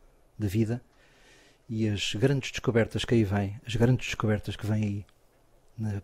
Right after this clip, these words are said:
proa das quais o nosso nobre povo pode voltar a estar, é a descoberta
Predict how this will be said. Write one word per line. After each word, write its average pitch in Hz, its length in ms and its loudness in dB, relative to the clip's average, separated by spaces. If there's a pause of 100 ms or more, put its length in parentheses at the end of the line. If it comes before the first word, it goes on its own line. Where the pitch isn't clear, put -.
proa 139 260 8
das 110 160 0
quais 104 520 -2 (220)
o 117 80 -4
nosso 113 460 -2 (1000)
nobre 117 280 8
povo - 520 0
pode 107 180 0
voltar 107 320 2
a 104 40 8
estar, - 380 12 (680)
é 110 80 2
a 110 40 4
descoberta 131 680 4